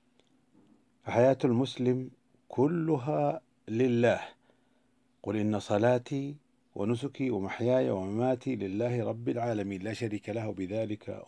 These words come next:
أمرت وأنا أول المسلمين. فحياة المسلم كلها دعوة. قل هذه سبيلي أدعو إلى الله على بصيرة أنا ومن اتبعني وسبحان الله وما أنا من المشركين. والله سبحانه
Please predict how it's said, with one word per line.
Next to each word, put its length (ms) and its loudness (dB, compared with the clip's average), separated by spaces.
أمرت 260 -8
وأنا 240 -2
أول 240 0
المسلمين. 520 -10
فحياة 340 4
المسلم 580 4
كلها 580 4
دعوة. 420 4
قل 140 0
هذه 300 2
سبيلي 680 0
أدعو 240 0
إلى 140 2
الله 280 -4
على 220 2
بصيرة 440 -2
أنا 280 -2
ومن 140 -2
اتبعني 680 -4
وسبحان 460 -2
الله 540 -2
وما 260 -4
أنا 120 0
من 100 -4
المشركين. 480 -10
والله 300 2
سبحانه 580 -2